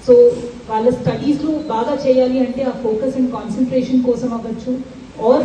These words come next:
day to day లైఫ్లో మనకి ఒక stability and physical fitness ఉండాలి అంటే yoga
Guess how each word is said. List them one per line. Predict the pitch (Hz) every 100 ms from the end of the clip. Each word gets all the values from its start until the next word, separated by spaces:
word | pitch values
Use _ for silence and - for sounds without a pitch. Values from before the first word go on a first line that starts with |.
| -
day | 226 -
to | 285
day | 285 247
లైఫ్లో | 240 247 262 247 - - - -
మనకి | 226 226 254
ఒక | 247 -
stability | 220 247 262 - 277 262 240
and | 226 226
physical | 233 - 294 262
fitness | 247 247 285 262
ఉండాలి | 233 240 247 254
అంటే | 233 262 233 - - - -
yoga | 220 -